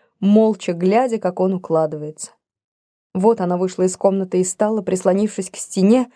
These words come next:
и прижимая к груди шарф, на котором тяжёлая красная бахрома олела, как кровь. Наш благородный капитан, взглянув на неё, почувствовал в сердце боль и раскаяние. «Милосердный Боже», подумал он, —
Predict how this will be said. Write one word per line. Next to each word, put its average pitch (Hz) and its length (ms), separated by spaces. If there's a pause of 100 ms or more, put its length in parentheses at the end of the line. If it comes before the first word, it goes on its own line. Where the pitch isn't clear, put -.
(400)
и 233 80
прижимая 233 560
к 208 60
груди 220 320
шарф, 262 360
на 220 120
котором 247 400
тяжёлая 247 480
красная 233 460
бахрома 202 580
олела, 180 420
как 175 260
кровь. 156 380 (880)
Наш 202 220
благородный 185 500
капитан, 190 460
взглянув 180 560
на 247 80
неё, 247 320 (260)
почувствовал 226 720
в 226 80
сердце 214 420
боль 220 440
и 233 60
раскаяние. 180 880 (1000)
«Милосердный 220 840
Боже», 202 420
подумал 170 420
он, — 165 220